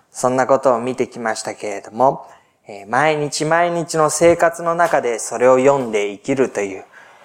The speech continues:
そのことをご一緒に理解したいと思います。えー、三章の十四節、「けれどもあなたは学んで確信したところにとどまっていなさい。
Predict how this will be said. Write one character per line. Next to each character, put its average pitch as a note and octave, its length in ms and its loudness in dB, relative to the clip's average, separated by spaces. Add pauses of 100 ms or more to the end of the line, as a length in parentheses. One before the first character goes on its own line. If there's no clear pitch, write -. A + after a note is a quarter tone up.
そ D#3 180 2
の F3+ 120 4
こ F#3+ 120 2
と F3 160 6
を A#2+ 80 2
ご A#2 100 2
一 A#2+ 140 0
緒 C3 200 -4
に C3 440 -4
理 A#2+ 120 -6
解 G#2+ 280 0
し - 100 -10
た A2 180 0
い G#2 80 -4
と G#2 120 -4
思 G2+ 160 -10
い G2 80 -12
ま G2+ 100 -14
す。 - 380 -10 (1800)
え - 80 -6
ー、 - 40 -6
三 F#3+ 340 0
章 B2+ 240 -2
の B2 260 2
十 E3 320 8
四 E3+ 320 6
節、 - 520 0 (340)
「け A#3+ 160 4
れ A3 180 8
ど C3+ 140 4
も C#3 340 4
あ B2+ 100 2
な E3+ 200 2
た C3+ 140 -4
は A#2 280 2
学 D#3 380 2
ん G3 60 -4
で G3 140 4
確 - 320 -4
信 G#3 320 2
し G#3 120 -2
た G3+ 160 2
と G3+ 140 2
こ G3 140 4
ろ G3+ 120 6
に C#3+ 200 0
と C3+ 160 -2
ど C#3+ 120 4
ま F3 140 4
っ E3+ 140 -6
て D3 100 4
い B2 120 0
な A#2+ 160 2
さ A#2+ 200 0
い。 G#2+ 100 -2